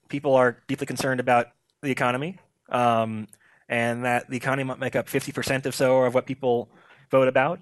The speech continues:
And there's room to dispute that. There's kind of esoteric critiques of maybe these models are, are overfit, but leaving that aside from now. Um, I don't know. I mean, I guess one of the reasons why, um, why I was initially skeptical about Trump is that America has a history of,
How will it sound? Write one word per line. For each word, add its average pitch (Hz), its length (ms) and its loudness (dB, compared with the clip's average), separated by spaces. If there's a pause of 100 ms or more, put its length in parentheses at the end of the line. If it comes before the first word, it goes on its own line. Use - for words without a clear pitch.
And 139 120 -6
there's 147 120 2
room 214 80 0
to 185 60 0
dispute 165 320 0
that. 139 180 4
There's 135 140 -4
kind 127 120 -2
of 120 60 -2
esoteric 131 320 2
critiques 131 300 -4
of 120 80 -2
maybe 123 140 -4
these 120 140 -6
models 117 340 0
are, 113 280 -2 (340)
are 120 80 2
overfit, 127 460 0 (120)
but 117 200 -4
leaving 139 180 -2
that 123 260 0 (420)
aside 117 300 2
from 117 140 -8
now. 101 300 -6 (380)
Um, 123 380 -2 (460)
I 214 60 2
don't 247 100 6
know. 190 100 4
I 131 60 4
mean, 151 140 2
I 160 40 4
guess 170 180 2 (120)
one 151 260 0
of 180 40 4
the 165 80 4
reasons 147 360 0
why, 120 340 4 (120)
um, 110 420 -2 (920)
why 117 200 0
I 127 120 2
was 131 120 2
initially 147 240 0
skeptical 143 260 0
about 127 200 2
Trump 170 260 2
is 139 100 -2
that 135 200 2
America 147 340 4
has 139 140 2
a - 20 -2
history 165 380 0
of, 127 260 0